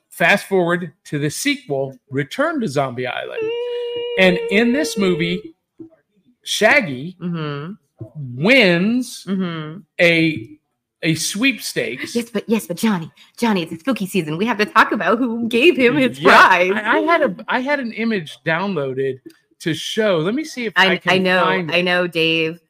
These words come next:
Speaker 2: I know Dave is gonna know. I know Tabby Cat's gonna know.
Speaker 1: I know.
Speaker 2: Anybody else in the audience,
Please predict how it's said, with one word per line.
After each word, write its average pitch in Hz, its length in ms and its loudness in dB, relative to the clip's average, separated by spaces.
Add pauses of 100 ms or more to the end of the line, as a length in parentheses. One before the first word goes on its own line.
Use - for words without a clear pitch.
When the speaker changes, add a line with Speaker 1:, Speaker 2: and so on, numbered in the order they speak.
Speaker 2:
I 165 100 -2
know 165 160 -4
Dave 160 260 -2
is 156 100 -8
gonna 160 160 -6
know. 147 300 -2
I 147 60 -8
know 147 120 -4
Tabby 156 300 -4
Cat's 139 220 -8
gonna 147 120 -10
know. 139 180 -6 (120)
Speaker 1:
I 156 140 -2
know. 165 100 4
Speaker 2:
Anybody 185 300 2
else 180 180 0
in 185 80 -6
the 170 80 -4
audience, 156 400 -2